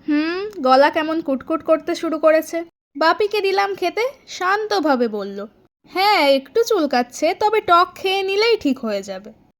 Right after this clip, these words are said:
ব্যাপারটা এমন যে খাবারের স্বাদ বিচার নয়, সলিউশনই মুখ্য। তাহলে আজকের রান্না সফল না বিফল,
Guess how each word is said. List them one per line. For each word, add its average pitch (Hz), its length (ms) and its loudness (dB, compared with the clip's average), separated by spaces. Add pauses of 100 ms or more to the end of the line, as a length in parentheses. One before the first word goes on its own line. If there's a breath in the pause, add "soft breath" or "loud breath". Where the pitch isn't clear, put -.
(180)
ব্যাপারটা 349 500 2
এমন 349 460 2
যে 262 340 2 (380)
খাবারের 359 540 2
স্বাদ 302 460 0
বিচার 240 360 -4
নয়, 208 340 -10 (360)
সলিউশনই 330 720 2
মুখ্য। - 500 -4 (520)
তাহলে 349 520 2
আজকের 359 500 -2
রান্না 381 460 2
সফল 453 840 2
না 453 140 2
বিফল, 277 580 -2